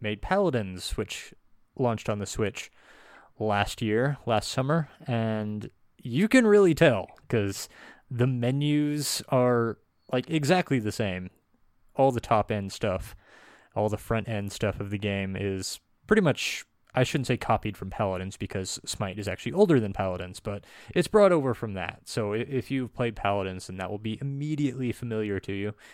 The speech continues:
Uh, it's not eerie, it's very much intentional, so don't be thrown off by it. But whereas Paladins was a team shooter,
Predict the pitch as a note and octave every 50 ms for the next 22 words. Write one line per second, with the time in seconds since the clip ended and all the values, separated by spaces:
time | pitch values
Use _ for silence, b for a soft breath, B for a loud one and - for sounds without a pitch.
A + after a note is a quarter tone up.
0 | B B B A2 G#2+ G#2+ A2 G#2+ G#2+ G#2 A#2 A2 - - B2 A#2+ G#2+ C#3+ C3+ A#2+
1 | A#2+ A#2+ A#2+ B2 B2 C3 B2 A#2 B2+ A#2 - - - - - - - A#2+ A#2 A2+
2 | A#2 A2 - - B2 A#2 - - - A#2+ A#2 - - A#2 G#2+ G2 G2+ A2 - -
3 | G#2+ G#2 G2+ - G#2 G2 - - A#2 G#2+ G2+ G2+ F#2+ F#2 - - - F#2+ F2+ F2+
4 | F#2+ F#2+ - _ - A2+ A2 A2+ - - - D3+ D3 D3 C#3 C3 - - E3 E3
5 | F3 F3 D#3+ E3 D#3 D3+ C#3 A2 A#2 C3+ C3+ B2+ B2+ B2 A#2 G#2 A2 - - F#3
6 | F3+ E3+ C#3 - - D3 C3 C3 C#3 C#3 C3 B2+